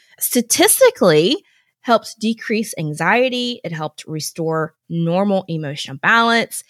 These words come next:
The activity of the neurons in the amygdala actually decreases. They got quiet. As far as with art, it was shown to decrease depression and anxiety, in particular breast cancer patients.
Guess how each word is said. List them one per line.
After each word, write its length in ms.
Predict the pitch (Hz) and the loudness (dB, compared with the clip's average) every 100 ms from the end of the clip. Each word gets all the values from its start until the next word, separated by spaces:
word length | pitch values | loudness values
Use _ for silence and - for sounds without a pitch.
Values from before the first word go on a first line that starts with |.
| _ _ - | _ _ -6
The 220 | 196 208 - | -6 -2 0
activity 840 | 190 196 - - 254 403 381 311 - | 0 -2 -6 2 4 4 0 -2 0
of 240 | 208 185 180 | -2 0 0
the 100 | 175 | 2
neurons 800 | 165 160 185 165 143 131 156 | 2 0 0 0 -2 -2 -4
in 160 | - 165 | -4 -2
the 180 | 160 - | -2 -2
amygdala 720 | 151 151 156 208 233 262 277 - _ - 185 | -4 -4 -6 -6 -4 -4 -6 -10 _ -12 -10
actually 380 | - - 254 | -8 -4 -4
decreases. 800 | 202 202 - 175 240 262 135 - | -4 -6 -8 -6 -6 -6 -8 -10
They 120 | - 208 | -8 -8
got 240 | 254 - | -8 -12
quiet. 640 | - - 156 202 311 - _ _ _ _ _ _ - | -20 -18 -14 -8 -8 -8 _ _ _ _ _ _ -8
As 140 | 202 - | -6 2
far 180 | 254 | 4
as 160 | 311 - | 4 2
with 160 | 277 - | -2 -2
art, 440 | 170 160 214 262 - - | -2 2 4 2 0 -2
it 120 | 208 | -2
was 160 | 175 170 | 0 -2
shown 520 | - 175 170 170 175 | 0 2 2 0 -2
to 440 | - 175 165 156 - | -2 0 0 -2 -4
decrease 520 | 190 190 - 160 151 | -4 -4 -4 -6 -6
depression 720 | - - - 180 190 233 202 | -12 -14 -4 -4 -4 -4 -6
and 140 | 160 151 | -6 -8
anxiety, 760 | 147 147 151 170 202 240 240 - | -8 -8 -4 -4 -4 -6 -8 -4
in 100 | 196 | -4
particular 540 | 190 - 302 494 415 | -4 -8 -4 -2 -2
breast 380 | - 160 185 - | -4 -8 -10 -8
cancer 360 | 165 135 - | -8 -8 -14
patients. 640 | 139 - - - - - | -16 -16 -16 -18 -20 -20